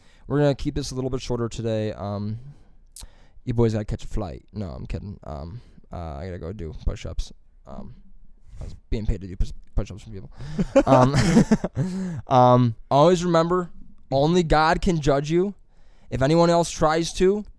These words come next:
Speaker 2: That's
Speaker 1: just buy this shirt on Amazon.
Speaker 2: That's some real shit, actually.
Speaker 1: For real.
Speaker 2: Like, I kinda want one of those. That's like, especially now,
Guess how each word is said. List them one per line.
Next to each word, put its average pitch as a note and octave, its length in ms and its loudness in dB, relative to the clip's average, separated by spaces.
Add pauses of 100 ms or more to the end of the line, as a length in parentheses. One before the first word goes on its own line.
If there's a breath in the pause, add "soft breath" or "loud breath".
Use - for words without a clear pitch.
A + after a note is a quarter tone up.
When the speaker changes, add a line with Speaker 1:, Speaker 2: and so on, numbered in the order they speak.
(260)
Speaker 2:
That's C3 300 0
Speaker 1:
just A#2+ 100 -2
buy C3 180 6
this D3+ 160 2
shirt D#3 160 0
on D3 100 0
Amazon. A2+ 460 -2
Speaker 2:
That's C3+ 260 -2
some F3 160 -4
real D#3 160 0
shit, B2+ 300 -6 (100)
actually. A#2+ 480 -6 (320)
Speaker 1:
For B2+ 120 -4
real. A#2 100 -2
Speaker 2:
Like, G2+ 140 -6
I A2+ 120 -6
kinda B2+ 260 -6
want A#2+ 220 -4
one G#2 100 -8
of F#2+ 60 -8
those. E2+ 280 -12
That's - 260 -10
like, G2 400 -10 (300)
especially E3+ 800 0
now, D3+ 520 0